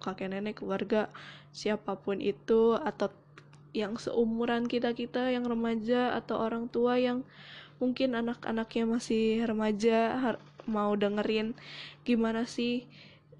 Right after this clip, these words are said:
perkembangan remaja saat ini, masalah apa aja yang dihadapin sama remaja,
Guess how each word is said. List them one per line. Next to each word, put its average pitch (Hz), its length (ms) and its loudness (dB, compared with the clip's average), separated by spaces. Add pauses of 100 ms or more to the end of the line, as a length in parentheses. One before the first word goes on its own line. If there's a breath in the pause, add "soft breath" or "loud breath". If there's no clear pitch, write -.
(360)
perkembangan 220 640 0
remaja 214 480 0
saat 214 240 -2
ini, 214 560 -2 (400 loud breath)
masalah 208 480 -2
apa 202 240 0
aja 220 160 2
yang 214 160 2
dihadapin 208 480 0
sama 208 320 -4
remaja, 202 800 0